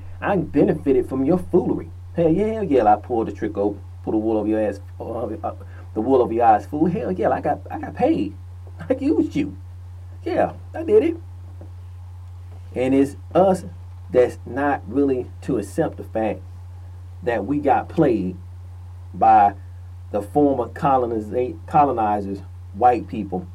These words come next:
and we still getting played to this day. And you, and it's bad when you got black Christians, black people, still clinging on to this bull crap of a white baby in a manger.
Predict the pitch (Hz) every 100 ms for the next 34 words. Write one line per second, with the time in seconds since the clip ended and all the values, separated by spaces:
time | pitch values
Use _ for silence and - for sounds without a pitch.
0 | - - 117 117 - 160 135 120 110 -
1 | 117 101 113 101 95 107 87 - - -
2 | - - - - - - - 98 110 110
3 | 120 156 147 117 98 135 151 147 135 -
4 | 113 123 - 107 92 95 131 135 - -
5 | 147 - 190 165 - - - - - -
6 | - - - - - - 143 156 - -
7 | - 107 92 - - - - - - -
8 | - 170 165 156 - 160 147 123 117 107
9 | - 107 98 - 135 123 104 - 78 -
10 | - - - - - - 104 101 95 92
11 | 123 131 98 - - 123 110 104 95 -
12 | 113 113 107 117 107 87